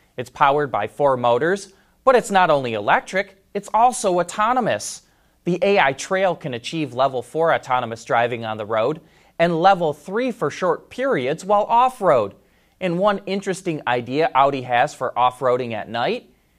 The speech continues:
is to use drones that are mounted with L E D lights.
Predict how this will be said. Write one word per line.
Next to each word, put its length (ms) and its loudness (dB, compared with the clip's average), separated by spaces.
is 260 2
to 140 -4
use 360 -4
drones 760 0
that 140 4
are 120 2
mounted 640 -4
with 260 -6
L 180 0
E 80 -2
D 200 -4
lights. 580 0